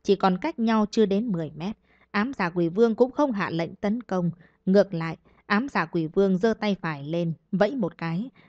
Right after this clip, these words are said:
Gần hai trăm vệ quân lần lượt im lặng. Không cần nữa. Chỉ nghe ám giả quỷ vương trầm giọng nói. Mọi người nghe lệnh,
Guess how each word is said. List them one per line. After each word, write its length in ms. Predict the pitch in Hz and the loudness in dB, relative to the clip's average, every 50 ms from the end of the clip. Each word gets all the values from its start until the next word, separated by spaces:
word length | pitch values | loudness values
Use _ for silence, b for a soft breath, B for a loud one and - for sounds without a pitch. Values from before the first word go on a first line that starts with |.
| b b | b b
Gần 220 | 185 185 220 214 214 | 2 4 4 4 4
hai 180 | 202 254 277 | 2 0 -2
trăm 240 | 254 - 277 269 226 | -2 -2 -2 0 0
vệ 180 | 190 175 165 - - | 2 0 0 -2 -2
quân 240 | - 226 226 226 202 | -2 0 0 2 2
lần 180 | 190 180 170 | 2 2 2
lượt 160 | 170 180 170 175 - | 2 0 -2 -2 -4
im 200 | - 262 262 220 | -4 -2 -2 -2
lặng. 200 | 185 170 156 156 - _ _ _ _ _ _ _ _ _ | -2 -2 -4 -6 -10 _ _ _ _ _ _ _ _ _
Không 300 | _ - - 233 226 202 - | _ 2 4 4 4 4 0
cần 280 | - 170 156 143 131 131 | -2 -4 -4 -4 -4 -6
nữa. 300 | 147 160 131 - 226 220 - _ _ _ _ _ _ _ _ _ _ | -6 -6 -6 -6 -8 -10 -12 _ _ _ _ _ _ _ _ _ _
Chỉ 160 | - 202 190 | 4 6 6
nghe 260 | 185 208 226 220 214 | 6 4 2 2 0
ám 300 | 208 - 214 202 240 277 | 0 -2 -4 -4 -4 -4
giả 180 | 220 - 170 156 | -6 -6 -6 -6
quỷ 260 | - - 170 156 147 147 | -4 -4 -4 -4 -4 -2
vương 260 | - 180 185 180 175 165 175 | 0 0 2 2 0 0 -2
trầm 220 | - - 156 147 | -2 -2 -2 -2
giọng 260 | 151 160 151 147 160 | -4 -6 -6 -4 -4
nói. 320 | 160 165 165 165 185 233 254 b b b b b b _ | -4 -2 -2 -2 -4 -6 -8 b b b b b b _
Mọi 200 | 208 220 226 233 | 4 6 6 6
người 220 | 220 208 220 220 214 | 6 6 6 4 4
nghe 240 | 220 254 294 285 | 4 2 0 0
lệnh, 220 | 240 202 170 160 | 0 -2 -2 -4